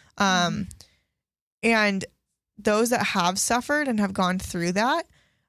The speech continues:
Speaker 1: I think they have a deeper understanding of free will, a deeper understanding of the love of the Lord, right? 'Cause I run into that with teens that, like, they, when they start to suffer,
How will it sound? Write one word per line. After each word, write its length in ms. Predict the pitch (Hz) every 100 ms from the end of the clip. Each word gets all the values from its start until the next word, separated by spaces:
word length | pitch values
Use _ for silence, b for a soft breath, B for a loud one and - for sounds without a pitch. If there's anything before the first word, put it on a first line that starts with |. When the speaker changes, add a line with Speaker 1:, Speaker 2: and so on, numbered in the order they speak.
| _
Speaker 1:
I 120 | 208
think 420 | 208 - 226 247 -
they 140 | 220
have 320 | 202 220 202
a 60 | 202
deeper 320 | 180 196 240
understanding 440 | 233 226 208 208
of 80 | 185
free 240 | - 196 185
will, 340 | 175 175 202
a 80 | 190
deeper 320 | 185 185 190
understanding 680 | 185 180 - 175 175 180 185
of 420 | - 175 170 170 b b b b _
the 120 | 208
love 280 | 190 185 185
of 180 | 202 180
the 140 | 190
Lord, 400 | 175 175 180 214
right? 220 | 185 202
'Cause 140 | 202 220
I 100 | 240
run 180 | 269 247
into 180 | 226
that 140 | 208 180
with 120 | 190
teens 380 | - 202 190 185
that, 180 | 185 -
like, 300 | 180 180 -
they, 360 | 208 196 190 - - _ _ _
when 140 | 214 214
they 100 | 208
start 340 | - 202 185
to 120 | - 226
suffer, 480 | 220 214 247 262